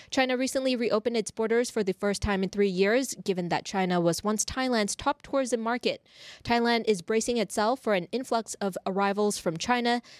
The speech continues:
spiking specifically during the upcoming Chinese New Year holidays. And a fun fact for everybody, online searches for flights to Thailand during Chinese New Year beats searches for flights to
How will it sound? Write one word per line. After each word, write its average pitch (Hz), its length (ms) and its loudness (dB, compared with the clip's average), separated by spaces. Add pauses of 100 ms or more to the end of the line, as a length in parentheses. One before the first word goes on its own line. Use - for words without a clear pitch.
spiking 240 640 -4
specifically - 760 -2
during 196 260 -2
the 190 180 0
upcoming 185 440 -4
Chinese 185 440 0
New 175 160 2
Year 165 200 0
holidays. 180 720 0 (340)
And 285 160 0
a 302 60 0
fun 277 180 -2
fact 240 220 -2
for 240 120 0
everybody, 220 540 0 (300)
online 247 380 2
searches 247 400 0
for 214 160 0
flights 226 380 -2
to - 140 -6
Thailand 226 540 0
during 202 240 4
Chinese 196 400 0
New 202 140 4
Year 208 340 2 (240)
beats 226 380 -4
searches 214 440 0
for 190 160 -2
flights 208 400 -2
to 208 220 -2